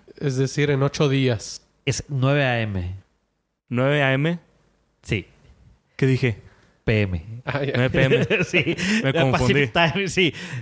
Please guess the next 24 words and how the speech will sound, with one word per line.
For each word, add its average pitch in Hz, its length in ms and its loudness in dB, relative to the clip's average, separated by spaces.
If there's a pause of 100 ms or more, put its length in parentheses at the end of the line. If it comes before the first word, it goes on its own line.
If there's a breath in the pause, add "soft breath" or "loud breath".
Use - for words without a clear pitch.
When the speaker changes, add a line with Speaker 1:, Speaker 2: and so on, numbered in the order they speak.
Speaker 2:
No, 139 260 0
Speaker 1:
Ah. 139 100 2
Speaker 2:
son, 143 300 0
es 147 180 -2
a 170 60 0
las 135 100 0
nueve 131 140 0
de 143 40 2
la 139 80 0
mañana. 123 480 -2 (460 loud breath)
Ah, - 160 -4 (720)
por 127 140 0
favor, 135 340 0
podescuchas, 139 800 0 (200)
si - 240 -4
alguien 156 200 0
de 160 60 2
ustedes 143 380 -2
va 139 120 0
a 135 60 2
ir 147 280 4
a 135 100 -2
esa 131 180 -4
celebración, 131 760 0